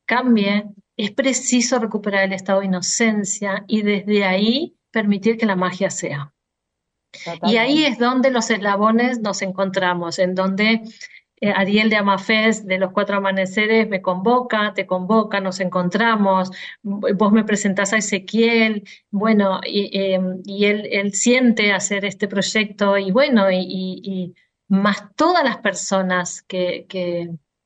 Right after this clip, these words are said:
Speaker 1: que directa o indirectamente son parte, mi familia, eh,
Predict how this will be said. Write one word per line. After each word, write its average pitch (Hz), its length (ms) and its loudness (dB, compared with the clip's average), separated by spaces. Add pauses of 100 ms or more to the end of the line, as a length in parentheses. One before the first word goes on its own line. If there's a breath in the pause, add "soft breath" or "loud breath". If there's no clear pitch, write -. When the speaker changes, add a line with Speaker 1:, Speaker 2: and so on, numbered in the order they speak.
(520)
Speaker 1:
que 233 100 2
directa 285 380 2
o 302 40 4
indirectamente 247 840 2
son 185 300 -4
parte, 185 360 -2
mi 185 120 -4
familia, 190 1000 0
eh, 180 340 -2